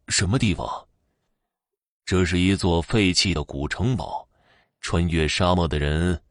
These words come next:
常在这里躲避风暴。”王可明向老人道了谢，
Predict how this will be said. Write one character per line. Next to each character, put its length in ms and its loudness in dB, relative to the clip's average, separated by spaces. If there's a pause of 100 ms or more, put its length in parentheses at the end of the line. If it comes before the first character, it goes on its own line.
(180)
常 400 -2
在 180 -2
这 160 -4
里 140 -2
躲 200 -6
避 160 -4
风 240 -2
暴。” 300 -2 (840)
王 260 2
可 260 0
明 240 2
向 280 0
老 240 -2
人 260 -2
道 160 2
了 120 2
谢， 220 -4